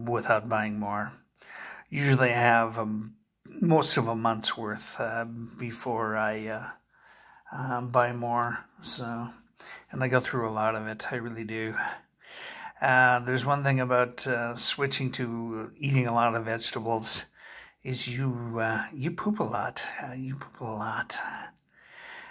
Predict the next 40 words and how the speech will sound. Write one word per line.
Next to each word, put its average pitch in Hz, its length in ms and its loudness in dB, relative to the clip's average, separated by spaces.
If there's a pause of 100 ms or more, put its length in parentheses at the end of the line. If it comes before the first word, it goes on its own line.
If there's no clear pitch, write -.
(140)
And 135 240 6
if - 120 -6
you 147 80 6
don't 156 260 8
eat 151 160 2
all 139 280 0 (120)
the 131 160 -2
processed 139 680 2
veggie 131 360 0
stuff, 131 480 0 (440)
you, 123 260 -4
you 120 280 -4
end 120 220 4
up 107 100 -6
pooping 120 340 -6
a 104 80 -4
lot. 101 400 -4
Uh, 110 400 -6 (960)
uh, - 40 -2
you 127 200 2
don't 151 200 6
seem 160 220 2
to 147 140 -2
with 139 160 0
the - 80 -10
processed 131 520 2
stuff, 131 360 0
but, 107 240 -8
uh, 113 60 -6
the - 120 -16
processed 123 420 -2
stuff 117 280 -4
isn't 117 220 -4
all 110 200 -2
that 107 160 -4
good 107 160 -8
for 107 160 -6
you. 113 180 -8
But, 107 300 -8
uh, 110 100 -8